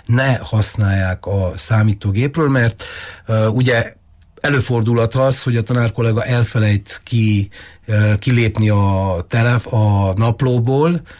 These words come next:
az osztályban lévő számítógépről, és akkor már megint a, egy újabb, ö, csábításnak, ö, ad felületet, hogy ott a napló előttem, igazolhatom a hiányzásokat, írhatok be jegyeket, és így tovább.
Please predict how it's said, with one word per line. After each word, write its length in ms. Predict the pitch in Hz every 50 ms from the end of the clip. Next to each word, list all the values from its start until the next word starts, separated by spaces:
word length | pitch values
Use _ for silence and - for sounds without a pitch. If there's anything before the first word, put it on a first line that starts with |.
| - - - _ _ - -
az 720 | - 110 107 104 101 95 95 92 92 92 - - 131 117 117
osztályban 420 | 120 - - 117 113 107 107 107
lévő 200 | 104 110 104 101
számítógépről, 760 | 98 - - 127 131 139 131 135 139 131 131 135 127 135 135
és 140 | 127 - -
akkor 300 | 123 117 - 131 120 120
már 180 | 123 120 120 120
megint 400 | 131 131 120 117 107 104 104 110
a, 200 | 104 101 98 - - - - - - - -
egy 200 | 101 101 101 120
újabb, 440 | 127 127 123 113 110 104 101 101 104
ö, 460 | 110 107 107 104 104 104 104 104 104 101
csábításnak, 960 | - - 131 123 113 117 110 - 113 107 107 - - 113 107 101 98 - -
ö, 180 | 110 104 101 98
ad 500 | 95 101 110 110 107 101 104 104 98 95
felületet, 560 | - 117 117 113 113 113 110 107 117 107 -
hogy 220 | - 104 104 87 - - - - - - - - -
ott 300 | - 123 127 - - -
a 60 | 113
napló 360 | 110 117 120 117 - 110 107 117
előttem, 540 | 131 135 131 123 117 - - 120 113 104 107
igazolhatom 680 | - 127 123 127 110 104 113 110 110 104 - 110 101 101
a 40 | 95
hiányzásokat, 800 | 92 101 131 123 117 110 101 107 98 - - - 107 101 -
írhatok 460 | 120 123 113 113 101 - - 110 101
be 160 | 98 98 95 - 90 82 -
jegyeket, 540 | 135 131 123 120 110 - 117 110 107 - 123
és 180 | 110 104 -
így 220 | 127 123 127 123 -
tovább. 400 | - 135 139 143 156 160 -